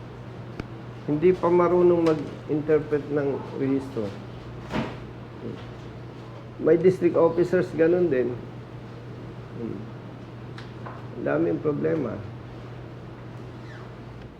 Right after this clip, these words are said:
Tama-tama, nandito yung district officer, nandito ang chief operations,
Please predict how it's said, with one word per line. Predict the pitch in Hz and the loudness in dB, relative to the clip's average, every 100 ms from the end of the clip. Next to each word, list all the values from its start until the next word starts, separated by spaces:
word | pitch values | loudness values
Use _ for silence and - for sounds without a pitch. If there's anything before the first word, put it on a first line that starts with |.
| - - - - - - - 110 127 | -16 -16 -14 -14 -14 -14 -10 -2 4
Tama-tama, | 151 165 160 160 165 147 139 | 8 8 8 8 8 8 8
nandito | 143 139 139 143 147 | 6 8 8 10 10
yung | 143 143 143 143 139 139 | 10 10 10 8 8 6
district | 135 139 139 131 | 4 4 4 6
officer, | 139 131 - 160 160 156 | 4 4 6 8 10 8
nandito | 135 131 127 135 | 8 6 6 6
ang | 127 | 6
chief | 139 127 | 6 6
operations, | 120 139 135 139 151 151 | 4 6 6 6 4 4